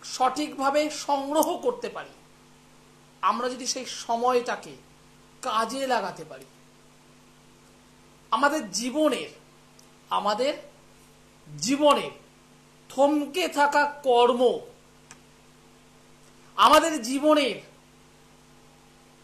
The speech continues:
প্রবাহিত হতে হতে কোনো একটা বিষয় হঠাৎ করে stop হয়ে গেছে, আটকে গেছে, চাকা stop হয়ে গেছে, সেটাকে চালনা করার একটা time কিন্তু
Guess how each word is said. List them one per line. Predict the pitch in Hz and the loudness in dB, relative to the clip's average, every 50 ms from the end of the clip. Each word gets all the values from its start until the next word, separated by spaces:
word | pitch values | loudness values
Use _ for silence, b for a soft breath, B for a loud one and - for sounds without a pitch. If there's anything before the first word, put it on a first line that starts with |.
| - - - _ _ _ - | -20 -20 -20 _ _ _ -6
প্রবাহিত | 226 220 220 262 262 262 269 269 - - | -4 0 2 4 4 4 2 -2 -4 -2
হতে | 269 247 208 220 226 226 269 | -2 -2 -2 -4 -6 -4 -2
হতে | 262 254 247 240 247 233 | -2 -2 -2 -4 -6 -8
কোনো | 226 220 233 226 240 | -8 -8 -10 -10 -10
একটা | 247 247 247 - 262 233 | -10 -10 -10 -10 -12 -12
বিষয় | 196 226 220 226 240 220 202 180 | -10 -10 -8 -6 -4 -4 -4 -6
হঠাৎ | 170 196 202 220 233 - - | -8 -10 -10 -10 -12 -14 -14
করে | 277 254 247 233 | -14 -12 -12 -12
stop | 226 - - - 277 254 214 | -12 -12 -10 -8 -8 -8 -8
হয়ে | 202 190 175 160 | -8 -8 -8 -8
গেছে, | 156 147 143 - 185 | -10 -12 -12 -12 -10
আটকে | 190 233 - - 262 214 | -10 -12 -12 -14 -18 -18
গেছে, | 180 143 143 143 - 151 - - - - - - - - - _ _ _ _ - - - - - - - _ _ - - _ _ - - - - - - - - - - - - - | -16 -16 -18 -18 -20 -20 -20 -20 -20 -20 -20 -20 -20 -20 -20 _ _ _ _ -20 -20 -20 -20 -20 -20 -20 _ _ -20 -20 _ _ -20 -20 -20 -20 -20 -20 -20 -20 -20 -20 -20 -8 -2
চাকা | - 285 262 277 269 - 294 247 214 220 | 2 4 4 4 4 2 0 0 0 -2
stop | 214 - - - 311 285 269 202 | -4 -8 -2 2 2 2 4 2
হয়ে | 240 240 220 196 | 2 0 0 0
গেছে, | 180 156 147 - - 143 135 - - - - - _ _ - - | -2 -8 -10 -12 -14 -16 -20 -20 -20 -20 -20 -20 _ _ -20 -16
সেটাকে | - - 240 214 226 240 277 277 - | -14 -12 -10 -10 -10 -10 -10 -12 -10
চালনা | - 226 190 185 190 196 202 208 | -8 -6 -6 -6 -6 -8 -12 -12
করার | 208 - 220 214 226 214 | -12 -12 -12 -12 -12 -14
একটা | 202 - 240 220 - - | -14 -16 -18 -20 -14 -10
time | - 202 185 190 196 214 214 208 | -8 -8 -8 -8 -10 -12 -16 -16
কিন্তু | 233 233 226 - 302 311 359 | -18 -18 -14 -10 -10 -10 -10